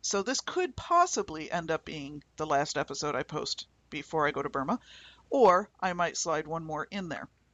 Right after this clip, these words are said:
So that's just to say, you know, if you don't hear from me again, you'll hear from me again in January. Um, otherwise, you'll hear from me again next week. I guess that's what it comes down to.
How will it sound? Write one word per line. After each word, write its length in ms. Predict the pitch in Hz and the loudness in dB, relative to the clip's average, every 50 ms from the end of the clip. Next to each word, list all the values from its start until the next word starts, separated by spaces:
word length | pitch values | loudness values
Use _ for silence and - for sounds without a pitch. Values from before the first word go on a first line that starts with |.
| _ _ _ _ _ _ _ _ _ _ _ _ - - - - | _ _ _ _ _ _ _ _ _ _ _ _ -18 -16 -8 -6
So 180 | - - 196 | -2 -2 4
that's 260 | 190 202 208 214 - | 6 6 6 6 4
just 300 | - - 208 - - - | 0 0 0 0 -2 -4
to 60 | - 156 | -6 -4
say, 600 | - - - 233 214 190 165 156 156 156 160 156 - _ _ _ | -2 -2 2 4 4 4 6 4 2 0 -4 -8 -12 _ _ _
you 100 | - 170 | -12 -10
know, 200 | 143 147 147 151 - _ _ _ | -8 -8 -8 -10 -14 _ _ _
if 160 | - - - | -8 -8 -6
you 60 | 170 | -4
don't 200 | 170 175 180 175 | -4 -4 -4 -4
hear 140 | 175 190 185 | -4 -6 -6
from 160 | 175 - 185 | -6 -6 -8
me 120 | 170 165 160 | -6 -6 -8
again, 440 | 156 156 180 180 160 160 165 156 - - | -6 -4 -2 -2 -2 -4 -6 -12 -14 -8
you'll 160 | - 196 190 | -6 -4 -4
hear 140 | 202 226 220 | -4 -4 -6
from 160 | - 220 208 | -6 -8 -8
me 100 | 190 190 | -6 -6
again 240 | 185 170 170 165 160 | -4 -4 -4 -6 -6
in 80 | 160 | -8
January. 420 | 160 170 165 156 139 - - - - - - - - - - - - | -6 -6 -6 -6 -8 -10 -10 -12 -12 -12 -16 -18 -16 -18 -20 -8 -4
Um, 240 | - 160 156 151 143 - | -2 0 0 -2 0 0
otherwise, 460 | - 151 170 165 156 147 160 - - - | 0 0 2 2 2 0 0 -2 -6 -6
you'll 120 | 170 165 147 | -6 -6 -4
hear 140 | 139 135 | -6 -8
from 160 | 143 - 160 147 | -10 -10 -10 -10
me 80 | 143 | -10
again 340 | 151 - 143 143 151 160 156 - _ _ _ _ - | -8 -6 -6 -6 -6 -8 -12 -16 _ _ _ _ -10
next 200 | - 202 - - | -8 -6 -6 -6
week. 220 | 294 349 285 - - - - | -6 -6 -10 -12 -14 -12 -10
I 60 | 175 | -6
guess 180 | 160 156 165 - | -6 -4 -4 -4
that's 220 | 170 156 - - | -6 -6 -6 -6
what 100 | 160 156 | -8 -8
it 60 | 151 | -10
comes 200 | - 165 160 - | -10 -12 -12 -10
down 180 | - 151 156 147 | -10 -12 -12 -12
to. 140 | - 156 | -14 -16